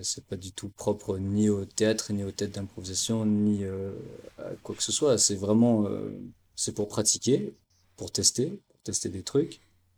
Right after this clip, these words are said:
tester des manières de jouer, tester des, des formats, donc quelque chose de plus concret.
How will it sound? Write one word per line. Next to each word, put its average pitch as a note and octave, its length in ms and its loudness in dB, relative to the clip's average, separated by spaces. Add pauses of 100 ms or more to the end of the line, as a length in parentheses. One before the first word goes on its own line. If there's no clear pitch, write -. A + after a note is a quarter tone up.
(160)
tester - 280 2
des G2+ 120 -2
manières B2 460 4
de C#3 100 4
jouer, D3 320 6 (560)
tester G#2 380 2
des, G2+ 240 -4
des G2+ 120 -6
formats, B2 400 4
donc G2+ 140 0 (140)
quelque - 180 -10
chose F#2 220 -6
de F#2+ 80 -6
plus F#2 360 -8
concret. G2+ 460 -4